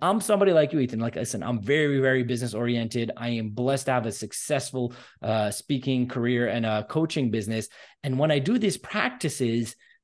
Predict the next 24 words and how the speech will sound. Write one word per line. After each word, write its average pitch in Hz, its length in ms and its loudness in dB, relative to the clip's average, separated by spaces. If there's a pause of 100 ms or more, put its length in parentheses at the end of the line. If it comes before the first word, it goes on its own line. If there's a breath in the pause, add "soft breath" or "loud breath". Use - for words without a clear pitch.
(140)
I 139 120 0
realize 165 640 2
that 120 180 -2
the 123 60 -6
first 175 280 0
thing 170 80 0
that 127 100 -2
comes 151 260 -4
to 139 80 -4
my 151 200 4
mind 143 320 4
is 113 120 0
exactly 143 400 0
like 139 120 0
I 135 60 0
mentioned. 127 340 -2
I'm 104 160 -4
a 104 80 -6
phenomenal 131 540 -2
son. 120 460 -2 (380 soft breath)
I'm 113 180 -4
a 107 180 -4 (120)
great 131 480 4
brother, 120 640 2